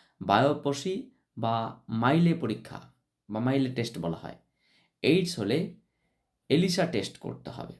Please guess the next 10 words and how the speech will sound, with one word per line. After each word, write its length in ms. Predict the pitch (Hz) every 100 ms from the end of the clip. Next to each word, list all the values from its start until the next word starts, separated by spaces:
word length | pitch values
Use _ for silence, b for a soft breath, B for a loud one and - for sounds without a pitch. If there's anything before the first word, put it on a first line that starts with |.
| _ _ _ _ _ _
টাইফয়েড 480 | 120 139 196 185 120
হলে 260 | 104 147 - _ _ _ _ _
টাইফিডট, 1900 | 127 151 151 - - _ _ _ _ _ - 165 175 - - _ - 123 117 - -
টাইফিডট 640 | 120 127 147 160 175 160 127
বা 460 | 123 123 127 b b b b _
ওয়াইল্ডাল 720 | 139 143 160 156 151 147 131
টেস্ট, 440 | - 123 - - - -
ওয়াইডাল, 540 | - 135 147 143 127 -
ওয়াইল্ডাল 520 | 120 147 156 131 107
টেস্ট। 360 | - - -